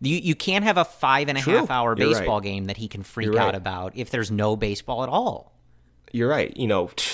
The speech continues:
Speaker 2: we're stupid. He's the one playing the right game over here.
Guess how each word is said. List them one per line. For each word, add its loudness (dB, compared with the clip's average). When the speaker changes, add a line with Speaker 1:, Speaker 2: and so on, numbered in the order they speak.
Speaker 2:
we're 2
stupid. -2
He's 0
the 4
one -2
playing -6
the -8
right -4
game -4
over -4
here. -14